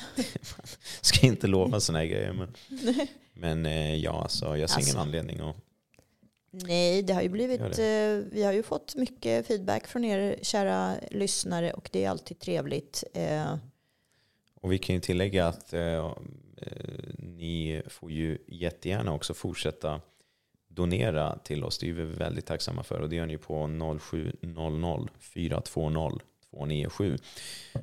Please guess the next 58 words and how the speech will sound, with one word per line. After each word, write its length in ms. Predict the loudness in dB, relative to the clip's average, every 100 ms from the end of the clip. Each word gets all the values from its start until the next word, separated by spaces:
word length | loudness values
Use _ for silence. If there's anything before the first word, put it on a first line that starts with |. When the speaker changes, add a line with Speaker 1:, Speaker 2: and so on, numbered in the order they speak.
| -4
Speaker 1:
Och 120 | 2
om 120 | 4 4
ni 80 | 4
aldrig 420 | 4 4 2 2
har 280 | 2 2 2
gjort 240 | 2 2
det, 60 | 2
vi 100 | 4
är 40 |
väldigt 300 | 4 4 4
tacksamma 360 | 2 2 0 0
till 160 | 0
er 80 | 0
som 180 | 0 -2
har 140 | -2
gjort 160 | -2 -2
det, 60 | -2
både 200 | 0 0
små 220 | 0 -2
och 80 | -2
stora 260 | -2 -2
belopp 240 | -2 -4 -4
verkligen. 300 | -6 -6 -10 -12 -20 _ _ _
Eh, 260 | 0 2 2
och, 160 | 2
och 160 | 0 2
om 80 | 0
ni 80 |
aldrig 280 | 2 2 4
har 60 | 2
gjort 160 | 0
det 80 | -2
så 100 | -4
får 120 | -4
ni 60 | -4
jättegärna 380 | -4 -4 -6 -4
gå 100 | -4
in 160 | -4
och 840 | -4 -4 -6 -6 -6 -8 -8 -8 -4
göra 140 | -2
det 280 | 0 -2 -2
precis 400 | -4 -2 0 0
nu. 160 | -2 -4 -8 _ _ -8
Speaker 2:
Men 220 | -2 2
vi 100 | 4
har 200 | 6 6
ju 100 | 6
en 140 | 4 4
sån 160 | 2
här 100 | 4
liten 260 | 2 2 0
kampanj 720 | 0 -2 0 2 4 2 2 0
just 240 | 0 -2 -4
idag. 500 | -2 2 4 2 0
Det 220 | 2 2
är 80 | 2
så 120 | 2
här, 200 | 2